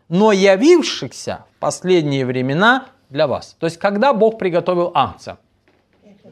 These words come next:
Прежде создания мира, когда еще и мира не было. То есть, смотрите, агнец уже был приготовлен. А вот еще один стих, Откровение, тринадцатая глава, восьмой стих, там написано: "И поклонятся ему все живущие на земле, которых имена не написаны в книге жизни у агнца,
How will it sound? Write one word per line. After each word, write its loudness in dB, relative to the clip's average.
Прежде -2
создания -4
мира, -2
когда -4
еще -2
и -2
мира -2
не -6
было. -18
То -18
есть, -12
смотрите, -2
агнец 0
уже 0
был 0
приготовлен. -2
А 2
вот 2
еще 0
один 0
стих, -8
Откровение, -2
тринадцатая -2
глава, 2
восьмой -2
стих, -14
там -2
написано: -6
"И -4
поклонятся 0
ему 0
все -2
живущие -2
на -2
земле, 0
которых -2
имена 0
не 2
написаны 0
в -12
книге 0
жизни -2
у 0
агнца, 0